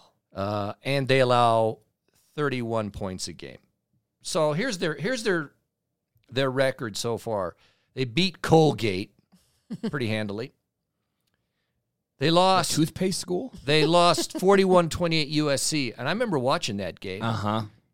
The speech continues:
Speaker 1: And actually, they're moving the ball, and they made,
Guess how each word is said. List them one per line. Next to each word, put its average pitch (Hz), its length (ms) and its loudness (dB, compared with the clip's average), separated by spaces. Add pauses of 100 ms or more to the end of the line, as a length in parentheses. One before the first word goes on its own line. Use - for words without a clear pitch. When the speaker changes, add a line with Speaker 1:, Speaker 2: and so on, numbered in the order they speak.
(100)
Speaker 1:
And 143 120 -4
actually, 170 720 -2 (720)
they're 196 300 2
moving 160 340 2
the 127 100 0
ball, 123 380 2
and 139 100 -4
they 143 60 -2
made, 135 320 -4